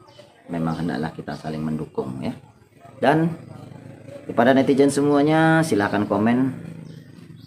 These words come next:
Kira-kira menurut Anda apakah terus maju atau mundur tentang menghancurkan dukun-dukun santet ini ya, ataupun hal-hal yang batil?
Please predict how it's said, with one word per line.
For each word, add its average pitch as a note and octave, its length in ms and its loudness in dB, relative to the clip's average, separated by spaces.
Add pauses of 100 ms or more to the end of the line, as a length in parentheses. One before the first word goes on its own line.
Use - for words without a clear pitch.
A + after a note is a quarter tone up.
(220)
Kira-kira G#2 720 2
menurut G2 320 -2
Anda G2 400 0
apakah G#2+ 480 0
terus A2+ 480 -2
maju G#2+ 720 0
atau G2+ 400 -2
mundur G2+ 560 2
tentang F2+ 800 -2
menghancurkan E2+ 1120 -4 (640)
dukun-dukun E2 480 -4
santet E2+ 480 -4
ini F2 240 -2
ya, B2+ 80 -6 (240)
ataupun D2 720 -10
hal-hal E2+ 400 -4
yang E2 240 -2
batil? D2+ 320 -6